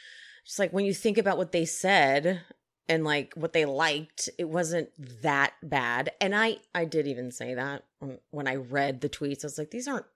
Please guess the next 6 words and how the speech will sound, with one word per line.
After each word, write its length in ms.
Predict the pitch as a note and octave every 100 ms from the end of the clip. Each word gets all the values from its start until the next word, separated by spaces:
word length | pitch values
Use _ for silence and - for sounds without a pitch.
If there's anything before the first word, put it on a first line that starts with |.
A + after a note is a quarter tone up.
| _
horrible." 840 | _ - D#3 D3+ - A2 F2+ D#3+ - - - - - -
And 160 | G3+
they 80 | G#3+
were 140 | G#3+ A3
also 360 | C4 - G#3+
from 360 | E3+ F3+ D#3+